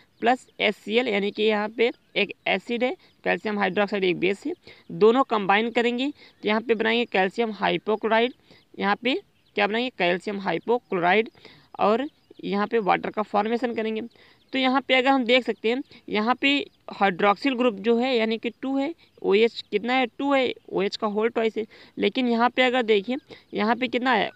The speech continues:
ओएच एक ही आया, यानी कि कम्प्लीटली रिप्लेसमेंट नहीं हुआ है, कम्प्लीटली रिप्लेसमेंट नहीं हुआ है, यानी कि यहाँ पे रिप्लेसमेंट हुआ है, यानी कि पार्शियली हुआ है, यानी कि यहाँ पे एक ग्रुप क्या है, प्रेजेंट है।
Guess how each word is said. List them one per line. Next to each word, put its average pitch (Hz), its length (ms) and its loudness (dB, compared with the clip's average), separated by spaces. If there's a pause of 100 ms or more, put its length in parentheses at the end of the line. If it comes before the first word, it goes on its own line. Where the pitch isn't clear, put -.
ओएच 214 420 4
एक 190 240 2
ही 254 80 0
आया, 240 200 2
यानी 233 260 2
कि 247 140 -6
कम्प्लीटली 240 540 0
रिप्लेसमेंट 262 720 -4
नहीं 285 200 2
हुआ 151 140 0
है, - 80 -6 (520)
कम्प्लीटली 185 580 0 (380)
रिप्लेसमेंट 220 760 0
नहीं 208 280 4
हुआ 156 120 0
है, 160 80 0
यानी 202 220 0
कि 214 120 -6
यहाँ 220 140 -2
पे 214 100 -4
रिप्लेसमेंट 202 600 -4
हुआ 202 160 -4
है, 202 80 -2 (280)
यानी 196 260 -6
कि 320 100 -4
पार्शियली 208 540 2
हुआ 175 100 4
है, 170 40 2
यानी 196 160 -2
कि 208 120 -2
यहाँ 208 180 0
पे 208 80 -2 (160)
एक 202 160 0
ग्रुप 202 260 -2
क्या 247 140 -2
है, 285 80 -2
प्रेजेंट 165 420 -6
है। 202 80 -14